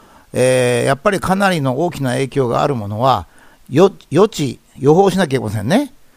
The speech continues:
だけど今はもう福島県沖なんかで地震が起こるとほとんど言っておりません。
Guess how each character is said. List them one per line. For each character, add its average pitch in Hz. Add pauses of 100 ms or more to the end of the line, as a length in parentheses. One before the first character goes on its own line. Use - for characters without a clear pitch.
(340)
だ 180
け 180
ど 156
今 185
は 160 (160)
も 156
う -
福 175
島 160
県 156
沖 147
な 151
ん 131
か 131
で 127
地 113
震 139
が 127
起 120
こ 131
る 113
と 107
ほ 113
と 175
ん -
ど 139
言 104
っ -
て -
お 110
り 113
ま 104
せ 92
ん。 87